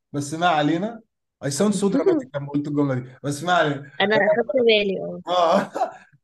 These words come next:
Speaker 1: فقولوا لنا رأيكم، آه، لو انتوا مختلفين او متفقين معانا الكلام ده. برضو يعني انصحكم ان انتوا تبتدوا تشوفوا الانيميتد، آه، سيريز القديمة بتاعت افنجرز، آه، وبتاعت ايرون مان،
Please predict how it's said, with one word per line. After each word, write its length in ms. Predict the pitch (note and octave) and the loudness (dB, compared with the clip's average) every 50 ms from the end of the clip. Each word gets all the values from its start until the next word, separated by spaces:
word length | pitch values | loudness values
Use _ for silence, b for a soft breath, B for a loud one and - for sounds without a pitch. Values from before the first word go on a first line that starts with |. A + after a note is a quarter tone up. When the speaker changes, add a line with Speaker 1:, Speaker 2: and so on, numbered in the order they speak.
| _ | _
Speaker 1:
فقولوا 440 | - E3+ F3+ F#3 F#3 F3+ F#3+ G3+ A3+ | -4 0 0 0 0 0 0 0 0
لنا 100 | B3+ B3+ | 2 2
رأيكم، 500 | A#3 G#3 F3 F3+ G#3 A3+ - C#4+ D4 - - - _ - | 2 2 0 0 -2 -2 -2 -4 -4 -4 -8 -14 _ -12
آه، 460 | C#3 C3+ C3+ C3+ C3+ C3 C3 B2+ B2+ | -10 -8 -6 -6 -6 -6 -6 -4 -4
لو 180 | C3 C#3 D3+ | -4 -4 -4
انتوا 200 | E3+ E3+ F3 F3 | -6 -6 -8 -10
مختلفين 480 | D#3 D3 - - C3+ C3+ B2+ D3+ F3+ F#3 | -12 -10 -10 -8 -8 -6 -6 -6 -8 -8
او 100 | E3 D3 | -8 -8
متفقين 400 | C3 B2+ - B2 A2+ D3 D#3+ F3 | -8 -10 -12 -14 -14 -14 -12 -8
معانا 480 | D#3+ B2+ B2 D#3 F#3 G#3 G#3+ B3 A#3 - _ - | -8 -6 -4 -4 -4 -4 -6 -8 -10 -16 _ -18
الكلام 340 | - - C3 C3+ D3+ E3 | -12 -8 -6 -4 -4 -2
ده. 240 | D#3+ F#3 G#3 B B B B B B _ | -2 -4 -4 B B B B B B _
برضو 480 | C3+ E3 G#3 A3 G#3 F#3+ A3 A3+ A3+ G3+ | -2 0 2 2 2 2 0 0 0 0
يعني 360 | F#3 E3 D3+ C#3+ D3+ D#3+ D3 | -2 -2 0 0 -2 -2 -4
انصحكم 500 | D3+ D3 - G3 G3 G3 - - G#3 F#3 | -4 -2 -2 -2 -2 -2 -2 -4 -2 -2
ان 120 | E3+ D3+ E3 | -2 -2 -2
انتوا 280 | F#3 F#3+ F#3 G3+ G3 | -4 -4 -4 -6 -8
تبتدوا 440 | - D3 C#3 - E3+ E3+ G3 G3+ G3 | -8 -8 -10 -10 -6 -4 -4 -4 -4
تشوفوا 520 | - D3+ C3 F3 F#3+ F#3 - G3+ G#3+ G#3+ A3 - - _ _ _ _ _ _ _ _ - | -6 -8 -8 -8 -8 -6 -6 -6 -6 -6 -8 -12 -20 _ _ _ _ _ _ _ _ -10
الانيميتد، 880 | D3 D3+ D#3 - D3+ D3+ D3+ D#3 F#3+ G#3 G3+ G#3 G3 D#3 D#3 D3+ D3 D#3 | -8 -6 -6 -6 -4 -4 -2 0 0 0 0 0 -2 -2 -4 -6 -6 -2
آه، 280 | D3+ D3 C#3+ C#3 C3+ C3 | -2 -2 -2 -2 -4 -6
سيريز 640 | C3 - E3+ F#3+ G3+ A3+ A3 F#3+ - - - - _ C#3+ | -8 -6 -4 -2 0 0 0 -2 -4 -6 -10 -16 _ -8
القديمة 460 | C#3+ C#3 C#3 C#3 D3 E3+ F#3 F#3 F#3 | -6 -6 -4 -4 -4 -2 0 0 0
بتاعت 460 | F#3 - - B2+ B2+ B2+ - - E3 | 0 -2 -4 -6 -6 -6 -8 -6 -6
افنجرز، 800 | C#3+ C3+ C3 C#3+ F3+ F#3+ F#3+ G3+ G3+ G3+ F#3+ - - - _ _ _ _ _ _ _ - | -6 -2 0 0 0 2 2 2 2 0 -2 -6 -10 -16 _ _ _ _ _ _ _ -6
آه، 220 | C#3 C#3+ C#3+ C#3+ | -2 0 0 0
وبتاعت 340 | C#3+ B2 - D3 C3 B2+ D#3 | 0 -2 -4 -6 -4 -2 0
ايرون 240 | D#3+ F3 E3 D#3+ D#3 | 2 2 2 2 4
مان، 440 | E3+ F#3+ G3+ G#3 G#3 G3+ G3 - | 4 6 6 6 4 0 -2 -6